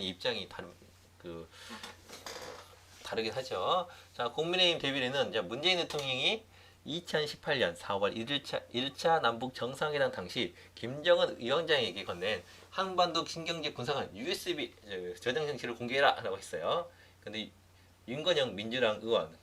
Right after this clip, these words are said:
당시에는 청와대 국정상황실장은 "정상회담에서 원전은 논의된 바도 없고 거론된 적도 없다."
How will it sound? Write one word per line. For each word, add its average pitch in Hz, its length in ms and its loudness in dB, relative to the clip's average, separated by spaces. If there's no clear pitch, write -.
당시에는 127 600 0
청와대 170 340 2
국정상황실장은 110 1000 -2
"정상회담에서 139 880 2
원전은 95 420 0
논의된 110 380 -4
바도 104 220 2
없고 139 260 -4
거론된 113 360 -10
적도 120 200 -2
없다." 120 320 6